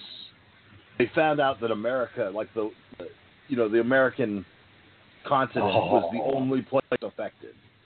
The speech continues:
Speaker 2: Oh, that would be fucking awesome.
Speaker 1: Yeah, you know, there's, there's places they can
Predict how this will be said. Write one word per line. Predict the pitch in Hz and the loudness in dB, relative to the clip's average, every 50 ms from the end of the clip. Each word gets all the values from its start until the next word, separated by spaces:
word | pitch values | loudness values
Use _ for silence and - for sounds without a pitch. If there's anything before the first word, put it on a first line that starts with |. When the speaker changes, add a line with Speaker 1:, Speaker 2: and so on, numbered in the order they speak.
| _ _ _ _ _ _ | _ _ _ _ _ _
Speaker 2:
Oh, | - - - 90 90 87 82 85 85 | -8 -8 -6 -8 -6 -6 -6 -4 -4
that | 87 87 90 | -4 -4 -4
would | 90 76 | -6 -6
be | - 80 - - - - - | -8 -12 -16 -18 -20 -20 -20
fucking | - - - - 139 139 | -20 -18 -16 -14 -14 -12
awesome. | - - - - - - - - - - - - - - - - - - - - - - - - - - - - - - | -14 -14 -16 -16 -18 -20 -20 -20 -18 -18 -16 -16 -18 -18 -20 -20 -20 -20 -20 -20 -20 -20 -20 -20 -20 -20 -20 -20 -8 -6
Speaker 1:
Yeah, | 113 92 87 | -4 -4 -2
you | 101 120 120 | -2 -2 0
know, | 127 139 143 | 2 2 4
there's, | 147 156 139 - - - | 4 2 2 -2 -2 0
there's | 160 175 208 202 - - | 2 2 2 0 -2 -2
places | 202 226 240 214 - - 175 151 151 | 0 0 0 0 -4 -8 -6 -2 0
they | 180 170 | 0 0
can | - - 120 120 | -2 -4 -10 -12